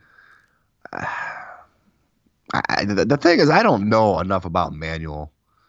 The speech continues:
uh, and, and I don't see anybody outside the top three seeds, you know. Uh, do you see anybody out of the top three that could possibly win it?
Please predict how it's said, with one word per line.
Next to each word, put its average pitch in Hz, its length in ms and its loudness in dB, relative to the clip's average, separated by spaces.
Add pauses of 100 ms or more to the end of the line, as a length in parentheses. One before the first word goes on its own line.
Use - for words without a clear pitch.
(440)
uh, 82 540 -2
and, 95 200 -6
and 95 140 -2
I 104 140 2
don't 120 280 0
see 110 240 -2
anybody 92 460 0
outside 87 640 0
the 78 60 -6
top 87 320 -2
three 85 580 -2 (140)
seeds, 82 720 -6 (720)
you - 500 -10
know. 76 300 -4 (1400)
Uh, 87 120 -6
do - 120 -6
you 110 140 4
see 127 160 4
anybody 110 360 4
out 98 200 2
of 90 60 -2
the - 60 -14
top 98 200 -2
three 101 160 -2
that 87 100 -2
could - 140 -12
possibly 85 340 -2
win 85 120 -2
it? 95 120 -6